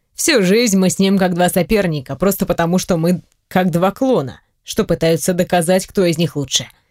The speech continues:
Лишь внешне. Но внутри ад и рай. Как же все сложно. Усилием воли отпускаю Антона, а тот только рад моему паршивому настроению.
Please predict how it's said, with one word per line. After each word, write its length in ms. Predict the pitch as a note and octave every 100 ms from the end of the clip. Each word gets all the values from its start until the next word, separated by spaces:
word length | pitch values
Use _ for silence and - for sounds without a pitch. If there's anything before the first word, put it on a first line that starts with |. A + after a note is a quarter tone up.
| _ _ _ _
Лишь 340 | A#3 B3 A3+ A#3
внешне. 600 | A3 D3 A2+ - A2 - _ _ _ _ _ -
Но 280 | G#3+ E3+ C#3+
внутри 560 | C#3 C3 - C#3 E3+ - _ _ _ _
ад 300 | G#3+ G3 - - -
и 120 | E3
рай. 340 | D#3 A2+ - _ _ _ _ _ _ _ _ _ _ _ _ _ _ _ _ -
Как 180 | F3+ D#3
же 220 | D3 D#3
все 260 | D#3+ - G3+
сложно. 800 | - A3+ A3 E3 C#3+ D3 C#3 B2+ _ _ _ _
Усилием 560 | F3+ F#3 G3+ F3 E3 E3
воли 160 | F3+ D#3+
отпускаю 560 | D#3 F3 - F3 D#3
Антона, 480 | D3+ D#3 G#3+ G3 D3+
а 40 |
тот 260 | D#3 A3+ A#3
только 360 | A#3 G#3+ - G3
рад 300 | G#3 F3+ -
моему 320 | D3+ D3+ D3
паршивому 540 | D#3 - - D3 D3
настроению. 680 | D#3 - D3 C3+ A2 G2+